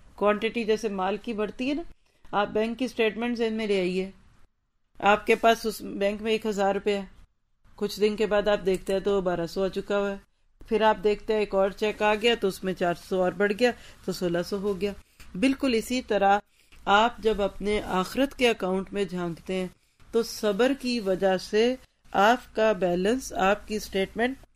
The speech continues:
اس میں نیکیوں کا اضافہ ہوا ہوتا ہے۔ سورۃ زمر آیت دس، "إِنَّمَا يُوَفَّى الصَّابِرُونَ أَجْرَهُمْ بِغَيْرِ حِسَابٍ۔" صرف صبر کرنے والوں کو ان کا اجر کسی شمار کے بغیر دیا جائے گا۔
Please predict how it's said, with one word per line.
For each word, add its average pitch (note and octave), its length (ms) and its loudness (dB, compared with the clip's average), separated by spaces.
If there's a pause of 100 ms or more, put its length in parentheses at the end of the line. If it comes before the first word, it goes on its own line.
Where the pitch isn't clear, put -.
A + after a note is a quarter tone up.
اس A3 180 2
میں A3+ 120 0
نیکیوں G#3 420 -2
کا B3 160 0 (140)
اضافہ F3+ 380 -2
ہوا E3+ 300 -2
ہوتا E3+ 340 -6
ہے۔ D#3+ 60 -10 (960)
سورۃ G#3+ 380 2
زمر G#3 280 0
آیت G3 180 2
دس، G#3 360 -2
"إِنَّمَا G#3+ 440 0
يُوَفَّى G3 420 -2
الصَّابِرُونَ G3 840 0
أَجْرَهُمْ G3 560 -2
بِغَيْرِ F3+ 540 -2
حِسَابٍ۔" A3+ 380 0 (640)
صرف G3 220 0
صبر G#3 280 0
کرنے G#3 400 -2
والوں G3+ 280 0
کو G#3+ 80 -4
ان F#3 180 -2
کا F#3 100 -2
اجر F#3+ 380 2 (440)
کسی D4 300 2
شمار F#3 400 2
کے F#3+ 160 -2
بغیر G#3+ 320 2
دیا A3 280 0
جائے G#3 300 0
گا۔ G#3 140 -2